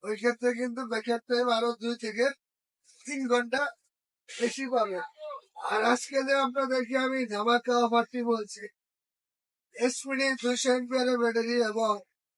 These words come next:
এক হাজার ভিআইপিএস, আর তো ছত্রিশ হাজার টাকা। আসলে এই প্যাকেজটির দাম কিন্তু চল্লিশ হাজার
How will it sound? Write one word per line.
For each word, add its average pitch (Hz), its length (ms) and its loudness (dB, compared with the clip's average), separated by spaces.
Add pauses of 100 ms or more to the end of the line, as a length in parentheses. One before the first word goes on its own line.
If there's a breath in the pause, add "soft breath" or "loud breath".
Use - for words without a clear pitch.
(880)
এক 240 120 -2
হাজার 247 320 2
ভিআইপিএস, 233 680 -2 (1120)
আর 233 180 4 (120)
তো 285 220 4 (680 loud breath)
ছত্রিশ 247 540 -2
হাজার 277 260 0 (100)
টাকা। 196 220 0 (440)
আসলে 262 280 0 (160)
এই 269 140 -4
প্যাকেজটির 262 520 0
দাম 254 180 4
কিন্তু 262 440 -6 (600)
চল্লিশ 269 420 2
হাজার 233 240 4